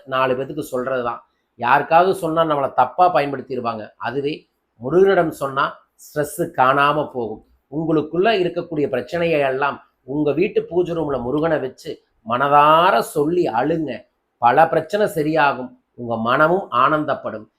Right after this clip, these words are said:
இந்த அழகான முருகன் சிலை வேண்டுமென்று நினைத்தால் தொலைபேசி எண்ணில் தொடர்பு கொள்ளுங்கள். பூஜை செய்து உங்களுக்கு அனுப்பிவிடுகின்றோம். வெற்றிவேல் முருகனுக்கு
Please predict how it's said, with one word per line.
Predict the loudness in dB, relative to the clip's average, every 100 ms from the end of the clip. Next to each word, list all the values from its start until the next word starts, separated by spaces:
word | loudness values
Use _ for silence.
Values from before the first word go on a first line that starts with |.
| _
இந்த | -10 -8
அழகான | 0 4 4 6 6 6 4
முருகன் | 2 -2 -2 -4
சிலை | -4 -4
வேண்டுமென்று | -4 -4 -4 -4 -6
நினைத்தால் | -6 -6 -4 -4 -4 -8 _ _
தொலைபேசி | -4 -2 0 -2 -2 -4
எண்ணில் | -8 -8
தொடர்பு | -6 -6 -4
கொள்ளுங்கள். | -4 -4 -6 -10 -12 _ _ -10
பூஜை | -6 -4 -4
செய்து | -2 0 0
உங்களுக்கு | -2 -6 -8 -8
அனுப்பிவிடுகின்றோம். | -6 -4 -4 -6 -6 -6 -6 -8 -10 _ _ _ -8
வெற்றிவேல் | -8 -6 -4 0 2 4 2
முருகனுக்கு | 0 -2 -2 -2 -4 -10 -12 -12